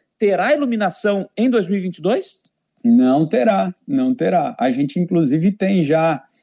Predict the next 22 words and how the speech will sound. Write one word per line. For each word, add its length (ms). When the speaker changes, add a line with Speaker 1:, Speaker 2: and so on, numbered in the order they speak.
Speaker 2:
é, 380
ofício 640
do, 560
tem 80
uma 200
circular 840
da 140
Federação 560
Catarinense 640
de 80
Futebol 720
que, 1120
em 120
razão 400
da 160
pandemia, 760
né, 160
levando 360
em 40
consideração 800
a 80
pandemia, 720